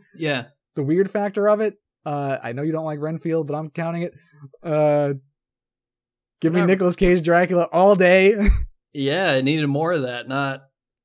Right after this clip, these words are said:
Speaker 1: Aquafina and Fast and the Furious shit.
Speaker 2: I'm, uh, I'm
Speaker 1: Matrix
Speaker 2: with, I'm
Speaker 1: fights.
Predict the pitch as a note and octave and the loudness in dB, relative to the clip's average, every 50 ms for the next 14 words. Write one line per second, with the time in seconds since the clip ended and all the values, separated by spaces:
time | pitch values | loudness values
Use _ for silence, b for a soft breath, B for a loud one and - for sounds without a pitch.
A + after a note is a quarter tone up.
0 | - B2+ C#3 C#3 C#3 C#3+ C3 - - D3+ C#3+ D3+ D3 C#3 C3+ C3 B2+ A#2 A2 G#2 | -10 -8 -8 -8 -8 -10 -12 -10 -8 -6 -6 -4 -4 -4 -4 -6 -6 -8 -10 -14
1 | G2+ _ - C3+ C3 C3 - - C3+ B2 A#2+ - - C3 C3 C3 C3 B2 A#2 A2 | -12 _ -8 -8 -6 -8 -8 -8 -8 -8 -10 -10 -12 -10 -10 -8 -8 -10 -10 -10
2 | - - - B2 A2+ A2+ A2 - _ _ _ _ _ _ _ _ _ _ - D3+ | -12 -12 -14 -14 -14 -16 -16 -18 _ _ _ _ _ _ _ _ _ _ -8 -6
3 | F3 G#3+ A#3+ B3+ B3+ B3+ B3 B3 B3 - - A2+ - B2+ D#3+ A3 C4 C4 C4 B3+ | -6 -4 -4 -4 -4 -4 -4 -6 -6 -8 -10 -10 -6 -4 -4 -2 0 0 -2 -2
4 | - G#3+ G#3+ - A2+ A#2 B2 - - - - - - | -2 -2 -4 -4 -6 -8 -12 -12 -12 -12 -12 -12 -14